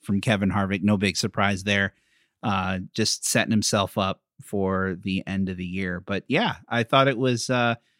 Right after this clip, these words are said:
uh, it was, it was an interesting race. It wasn't what I expected. And, and again, Austin Dillon won, a little bit more of a surprise for me. He's not, he didn't really dominate. He just happened to have the strong car after pit, you know, stops at the end of the race and ended up winning.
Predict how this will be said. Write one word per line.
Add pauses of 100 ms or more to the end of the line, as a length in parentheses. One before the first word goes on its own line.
(340)
uh,
it
was,
it
was
an
interesting
race.
It
wasn't
what
I
expected.
And,
and
again,
Austin
Dillon
won,
a
little
bit
more
of
a
surprise
for
me.
He's
not, (240)
he
didn't
really
dominate.
He
just (360)
happened
to
have
the
strong
car (540)
after
pit, (400)
you
know,
stops
at
the
end
of
the
race
and
ended
up
winning.